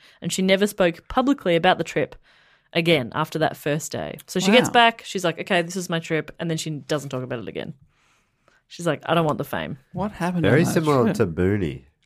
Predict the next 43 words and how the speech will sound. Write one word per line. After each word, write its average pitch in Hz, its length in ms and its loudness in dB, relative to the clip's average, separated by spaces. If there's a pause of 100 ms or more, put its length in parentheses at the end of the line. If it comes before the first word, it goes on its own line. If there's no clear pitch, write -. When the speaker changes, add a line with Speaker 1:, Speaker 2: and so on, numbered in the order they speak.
(220)
Speaker 3:
last 92 380 0
week. 165 80 2
Speaker 1:
Yeah, 175 240 4
not 180 160 0
wanting 185 200 2
to 165 60 -4
talk 175 260 0
Speaker 3:
Didn't 165 140 -4
Speaker 1:
about 143 80 -2
Speaker 3:
wanna 113 120 2
Speaker 1:
it. 113 80 0
Speaker 3:
talk 117 260 -2
Speaker 1:
He's 220 80 -6
like, 82 100 0
Speaker 3:
about 302 240 0
Speaker 1:
"No, 370 80 -2
Speaker 3:
it. 370 60 -2
Speaker 1:
no, 359 40 -6 (260)
no, 202 60 -10 (100)
that 240 120 -4
was 208 140 -2
just - 180 -10
my 180 220 -2
thing." 104 340 -16 (100)
Speaker 3:
It's - 120 -20
my 95 260 0
journey. 80 500 -4
This 151 200 -4
is 104 60 -4
another 85 280 0
wild 78 500 -2
journey, 76 460 -6
Bob. - 200 -12 (260)
Speaker 1:
Yeah, 330 100 -2
it 392 160 2
is. 403 260 8
And 208 360 2 (200)
if 202 200 2
only 196 300 2
I'd 180 220 2
thought 170 280 0
about 156 240 2
it 151 180 0